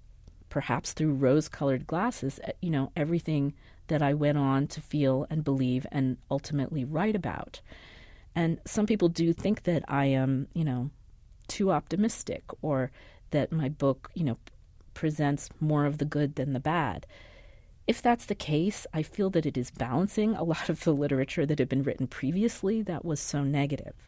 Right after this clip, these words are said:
So, you know, but I do talk about challenges. And again, every pathway has challenges. For an interfaith family choosing both, there are two main challenges.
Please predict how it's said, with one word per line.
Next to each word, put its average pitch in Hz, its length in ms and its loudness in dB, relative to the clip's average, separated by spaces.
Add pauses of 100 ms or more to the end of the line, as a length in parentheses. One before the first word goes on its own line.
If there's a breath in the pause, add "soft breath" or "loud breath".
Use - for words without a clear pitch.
So, 123 340 -2 (680 loud breath)
you 370 60 2
know, 226 80 4
but 202 160 2
I 208 80 6
do 202 220 2
talk 160 320 0
about 139 200 4
challenges. - 840 -6
And 151 260 -4 (220)
again, 127 500 -2
every 160 220 2
pathway 147 420 -2
has 151 280 -6
challenges. - 800 -4 (840 soft breath)
For - 240 0
an 202 200 4
interfaith 220 440 4
family 196 340 2
choosing 208 540 0
both, 135 520 2 (720 soft breath)
there 180 140 4
are 160 80 4
two 196 280 2
main 170 400 2
challenges. 120 760 -4